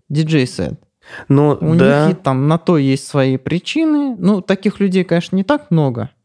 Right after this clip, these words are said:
Speaker 1: Вот, но, тем не менее, они есть.
Speaker 2: Не спорю, да. Я думаю, как бы есть.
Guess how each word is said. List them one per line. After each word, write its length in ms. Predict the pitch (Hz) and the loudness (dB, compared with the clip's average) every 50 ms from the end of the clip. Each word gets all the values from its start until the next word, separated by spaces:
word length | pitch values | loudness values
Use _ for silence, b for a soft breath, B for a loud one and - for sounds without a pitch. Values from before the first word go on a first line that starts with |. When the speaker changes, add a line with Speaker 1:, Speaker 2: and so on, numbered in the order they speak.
| _ _ - | _ _ -6
Speaker 1:
Вот, 300 | 123 120 123 120 113 120 | -4 -2 -2 -2 -2 -2
но, 140 | 117 127 | -2 -2
тем 260 | 131 - - 190 233 240 | -2 0 0 0 2 2
не 60 | 233 | 2
менее, 300 | 214 202 208 220 220 208 | 2 2 2 2 2 2
они 200 | 196 196 202 208 | 2 2 2 2
есть. 480 | 202 190 165 120 101 98 - - _ _ _ _ _ _ _ | 2 2 0 0 0 -2 -6 -12 _ _ _ _ _ _ _
Speaker 2:
Не 220 | - 123 120 123 | 0 2 2 2
спорю, 460 | 123 123 - - - 113 110 117 123 120 | 2 -2 -4 -4 0 0 2 2 0 0
да. 300 | 117 113 113 113 117 113 | 0 0 0 0 -2 -4
Я 180 | - 113 117 113 | -6 -4 -2 -2
думаю, 280 | 117 123 123 123 120 117 | -2 -2 -2 -2 -2 -2
как 180 | - 120 120 | -2 -4 -2
бы 120 | 117 113 113 | -2 -2 -2
есть. 420 | 110 117 127 151 160 - - - | -2 -2 -2 -4 -4 -4 -8 -20